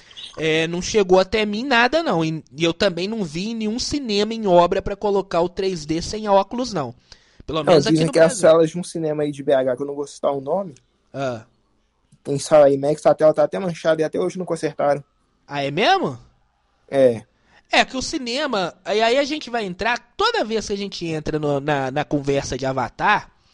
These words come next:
Speaker 1: a gente sempre entra no assunto inovação do cinema.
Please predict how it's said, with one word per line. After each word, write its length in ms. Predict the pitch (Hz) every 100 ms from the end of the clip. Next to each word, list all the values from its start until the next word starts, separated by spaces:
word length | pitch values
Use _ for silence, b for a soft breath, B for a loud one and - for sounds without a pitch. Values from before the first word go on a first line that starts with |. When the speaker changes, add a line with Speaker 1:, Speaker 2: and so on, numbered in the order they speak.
| b b b b
Speaker 1:
a 100 | 151
gente 240 | 165 190 -
sempre 440 | 208 233 240 214
entra 520 | 180 170 185 214 254 - _ _ _ _ _ _ _ _ _ - _
no 160 | 156 190
assunto 420 | 160 - 175 190
inovação 480 | 202 202 202 - 190
do 100 | 202
cinema. 500 | - 254 190 123 104